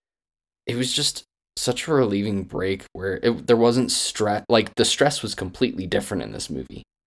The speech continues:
with the flight scenes and everything, but it was a good stress compared to, like,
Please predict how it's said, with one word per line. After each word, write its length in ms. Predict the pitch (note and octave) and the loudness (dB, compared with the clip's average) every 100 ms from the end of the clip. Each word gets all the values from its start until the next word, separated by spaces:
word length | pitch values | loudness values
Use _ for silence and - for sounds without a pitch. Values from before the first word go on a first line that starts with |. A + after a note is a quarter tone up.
| _ _ _ - | _ _ _ -2
with 180 | G2+ - | -2 -2
the 60 | |
flight 320 | - F#2+ F#2 | -6 -4 -4
scenes 280 | - G2+ F2 | -4 -6 -6
and 120 | F2 | -6
everything, 480 | - - - G2+ F2+ | -6 -6 -6 -6 -2
but 240 | G#2 G2 - _ _ _ _ _ - | 2 2 0 _ _ _ _ _ 0
it 100 | A#2+ | 0
was 180 | A2+ A2 | 2 0
a 80 | G2+ | 0
good 280 | A#2 A2+ | 2 2
stress 420 | G2+ - G2+ F#2+ - | 2 0 0 0 -4
compared 420 | G2+ F#2 G2 F#2 | -6 0 0 0
to, 100 | F#2 | -2
like, 240 | F2 - | -6 -8